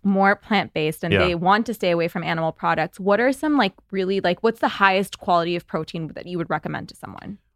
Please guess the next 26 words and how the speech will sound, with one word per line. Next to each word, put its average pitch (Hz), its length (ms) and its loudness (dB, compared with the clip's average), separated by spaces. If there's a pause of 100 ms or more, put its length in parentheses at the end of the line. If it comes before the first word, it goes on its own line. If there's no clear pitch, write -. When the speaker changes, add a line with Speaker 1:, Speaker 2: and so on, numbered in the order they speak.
(120)
Speaker 2:
Well, 113 160 6
I 113 140 2
would 123 120 0
say 147 160 2
soy 123 360 2
is 120 100 -2
pretty 110 220 -2
high 92 360 2
quality, 82 640 -2
at 98 120 2
Speaker 1:
Uh-huh. - 80 0
Speaker 2:
least 139 260 0
in 120 80 -2
terms 107 280 -2
of 95 180 -2
the 95 80 -4
digestibility 87 1000 -4
and 85 220 -10
the, 82 260 -10
and 87 100 -10
the 82 100 -8
leucine 85 440 -8
content. 71 400 -10
Actually, - 300 -2
corn 160 380 -2
protein, 85 580 -4